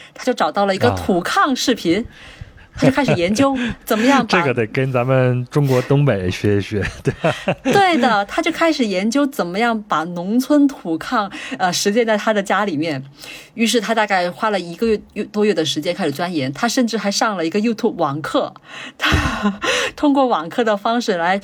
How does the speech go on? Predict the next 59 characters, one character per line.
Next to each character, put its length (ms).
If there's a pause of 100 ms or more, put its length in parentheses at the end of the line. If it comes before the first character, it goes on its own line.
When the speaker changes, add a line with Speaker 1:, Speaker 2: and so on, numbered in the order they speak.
(140)
Speaker 1:
学 200
习 200
了 200
解 120
这 60
种 200
水 240
泥 320
啊、 240
红 320
砖 320
啊、 220 (240)
呃， 240
这 100
种 100
柴 360
火 240
啊、 400 (240)
呃， 100
各 140
种 120
排 260
烟 260
系 200
统 240
啊。 260 (680)
后 160
面 160
他 100
就 120
真 260
的 140
是 160
在 340
他 140
们 100
的 80
村 320
里 100
面 160
成 200
为 100
了 80
第 300
一 80
个 400
拥 180
有 160
了 180
农 240
村 300
土 320
炕 380
在 120
自 160
己 140
家 300
里 120
的 240